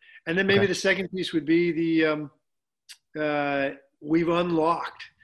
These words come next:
Speaker 1: sort of the power of what happens when you bring a community with this shared interest together in one place. What does that unlock? You know, we're
Speaker 2: Mm-hmm.
Speaker 1: talking about these things like Metro, but I think we're only scratching the surface. I think that, uh,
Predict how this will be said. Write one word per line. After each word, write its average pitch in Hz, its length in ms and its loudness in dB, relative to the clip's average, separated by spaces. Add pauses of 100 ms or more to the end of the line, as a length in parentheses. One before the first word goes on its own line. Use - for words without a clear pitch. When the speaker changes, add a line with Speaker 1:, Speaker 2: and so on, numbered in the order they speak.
(200)
Speaker 1:
sort 160 240 -2
of 143 60 -2
the 135 80 -6
power 147 440 -2
of 123 60 -12
what - 140 -4
happens 151 480 -4
when 143 180 -4
you 135 140 -4
bring 143 540 -6 (720)
a 151 80 -12
community 165 400 0
with 151 160 0
this 135 140 -2
shared 156 360 0
interest 151 340 -6
together 139 460 -4
in 147 120 -4
one 151 180 -6
place. 151 380 -6 (320)
What 165 200 0
does 165 140 0
that 147 160 2
unlock? 131 440 -8 (380)
You 139 80 -10
know, 139 60 -8
we're 147 120 -2
Speaker 2:
Mm-hmm. 120 80 -2
Speaker 1:
talking 165 300 0
about 160 160 -2
these 156 160 -6
things 151 220 -4
like 135 180 -2
Metro, 170 500 -6 (360)
but 151 80 -6
I 147 40 -4
think 170 260 -6
we're 160 100 -2
only 151 180 -2
scratching 139 440 -4
the 120 60 -12
surface. - 520 -14 (140)
I 139 100 -14
think 147 340 -8
that, 135 280 -10
uh, 127 280 -8